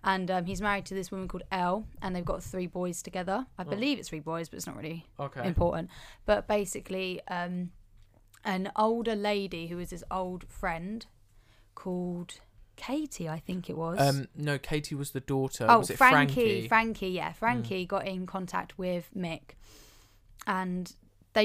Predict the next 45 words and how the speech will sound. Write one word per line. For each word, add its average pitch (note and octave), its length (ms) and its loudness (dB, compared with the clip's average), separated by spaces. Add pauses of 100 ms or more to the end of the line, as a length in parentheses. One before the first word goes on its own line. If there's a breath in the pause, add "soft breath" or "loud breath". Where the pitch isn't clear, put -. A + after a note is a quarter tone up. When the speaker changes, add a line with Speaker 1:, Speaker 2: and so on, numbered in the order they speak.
(100)
Speaker 1:
used - 120 0
to - 20 -12
be G#3+ 80 0
friends, F3+ 340 2
so, F#3+ 100 0
like, F3+ 180 2
he G3 160 0
used, F#3 160 -8
he G#3 120 -2
goes G3+ 400 -2
around F#3+ 120 -4
there F#3 100 -4
and F3+ 100 -4
sees G3 240 -2
her F#3+ 60 -2
and F#3 80 -2
everything F3+ 220 -8
like F3+ 160 -2
that, F3 200 2
and F3 120 -4
he F#3+ 100 -6
realises F3+ 540 -4
that F3+ 160 -6
she's F3+ 260 -10 (100)
got F3 160 -4
a D3+ 60 -12
son, F3+ 480 -2 (160)
no, F#3 200 -4
sorry, E3+ 240 -6
a - 20 -10 (140)
daughter F3+ 420 -2
called E3+ 160 -10 (100)
Katie, G#3+ 460 -2
who's F3+ 160 -10
about - 180 -4 (100)
thirty F#3 320 0
years E3+ 220 -4
old. E3 320 0 (880 soft breath)
And F3+ 360 -4 (100)
Katie G#3+ 520 -2
says, F3 320 -4
"Oh, F3+ 220 0
you're E3+ 160 -6 (120)
my - 20 -4
dad." C#3+ 380 -8